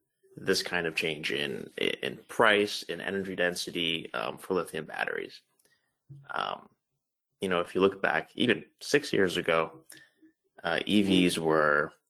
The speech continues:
a bit of a pipe dream, right? They were very expensive, super practical. Um, but, you know, that's, that's what cell phones were like in the nineties, right? Um, and so we've seen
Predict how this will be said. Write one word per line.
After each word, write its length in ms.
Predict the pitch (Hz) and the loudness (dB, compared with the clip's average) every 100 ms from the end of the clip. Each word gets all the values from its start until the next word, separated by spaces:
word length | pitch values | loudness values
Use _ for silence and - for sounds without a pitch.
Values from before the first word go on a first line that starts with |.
| _ _ _ _ _ _ _ _ _ _ - | _ _ _ _ _ _ _ _ _ _ -4
a 60 | |
bit 160 | 98 - | 2 4
of 100 | 80 | 2
a 40 | |
pipe 320 | - 107 113 | 2 0 2
dream, 320 | - 85 69 80 | 0 -2 0 0
right? 220 | 85 - | 0 2
They 80 | 82 | 2
were 240 | 73 58 - | 2 2 0
very 240 | 80 76 | 0 0
expensive, 800 | - - 143 131 - 123 117 117 117 - 98 | -4 0 2 2 2 6 6 6 2 -12 -6
super 400 | - 107 - 87 | -2 0 0 -2
practical. 840 | - 98 95 92 - 87 85 - 135 135 - _ _ _ _ - - - - - 135 - | 2 2 2 -6 0 2 2 -4 -18 -16 -18 _ _ _ _ -20 -20 -20 -6 2 2 4
Um, 580 | 87 87 71 - - - - - | 2 2 -2 -8 -14 -20 -14 0
but, 240 | 101 - - | 2 2 0
you 120 | 147 | 2
know, 220 | 98 117 _ - 392 - | 2 0 _ -12 -10 -2
that's, 360 | 98 98 - - | 0 0 -4 -2
that's 180 | 107 - | -2 0
what 140 | 101 | -2
cell 160 | - 107 | 2 0
phones 340 | 104 92 90 | 2 -2 0
were 80 | 87 | -2
like 220 | 82 90 | -2 -4
in 40 | 87 | -6
the 80 | |
nineties, 460 | 85 87 80 76 82 | -2 -2 -4 -8 -6
right? 240 | 78 87 - - - - - - - - | -4 -4 -6 -14 -20 -20 -20 -20 -10 -2
Um, 400 | 80 73 71 - | 0 0 -4 -6
and 140 | 85 | -6
so 180 | - 92 | 0 2
we've 240 | 90 98 | 2 2
seen 600 | 95 - 92 87 85 78 | 2 0 -2 0 0 -2